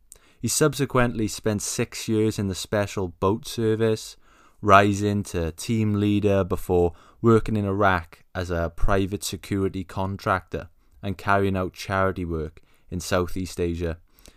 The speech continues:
In his personal life, Ollie has dealt with his fair share of problem,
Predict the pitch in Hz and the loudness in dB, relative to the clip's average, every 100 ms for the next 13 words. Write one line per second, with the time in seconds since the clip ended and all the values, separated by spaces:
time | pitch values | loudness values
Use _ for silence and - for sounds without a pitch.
0 | _ - - 143 127 - 117 120 120 123 | _ -12 -2 0 0 -2 -2 0 0 -2
1 | 117 113 107 107 107 107 - 107 107 104 | 0 2 2 2 0 -6 -2 0 2 0
2 | 92 - 104 101 - - 95 95 87 101 | -2 0 0 0 -2 -4 0 0 -2 -8
3 | 98 - 107 98 - 104 95 92 - - | -10 -2 2 2 0 -2 -2 -4 -6 -2
4 | 98 92 95 92 85 | 0 0 0 -2 -4